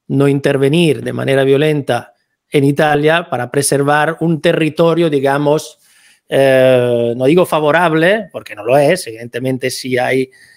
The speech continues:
eh, pues, eh, em, personas que llevan a cabo, mm, una radicalización yihadista,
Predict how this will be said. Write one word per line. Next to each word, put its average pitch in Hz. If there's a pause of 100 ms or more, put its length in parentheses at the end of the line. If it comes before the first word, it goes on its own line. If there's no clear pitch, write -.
(200)
eh, 123
pues, 127
eh, 123 (640)
em, 117 (100)
personas 139
que 131
llevan 131
a 123
cabo, 139 (180)
mm, 117 (200)
una 127
radicalización 131 (380)
yihadista, 131